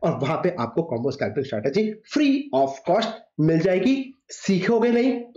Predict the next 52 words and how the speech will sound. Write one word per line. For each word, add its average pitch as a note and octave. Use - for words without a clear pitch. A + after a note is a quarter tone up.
आगे C#3+
कैसे C3
बढ़ोगे? A2+
और G#3+
ये A#3+
स्ट्रेटजी F#3
आप D#3+
अपनी E3+
wife C#3
को G3
भी F#3+
gift F#3+
कर G3+
सकते F#3
हो, G#3
ये A#3
स्ट्रेटजी F#3
आप D#3+
अपने D3+
दोस्त G#3
को G#3+
gift G3
कर G3
सकते F#3
हो, G3+
ये A#3
स्ट्रेटजी F#3+
आप G3
अपने G3
किसी D#4
भी, C4
जो A3+
भी B3+
आपके F#3+
friend F#3
circle F3+
में F3
है, E3
जो E3+
भी F3+
लोग F3
stock D#3+
market D#3+
की F3
दुनिया E3
में E3+
trade E3+
करते F3
हैं, F3+
मैं -
जरूर E3+
बोलूंगा D3+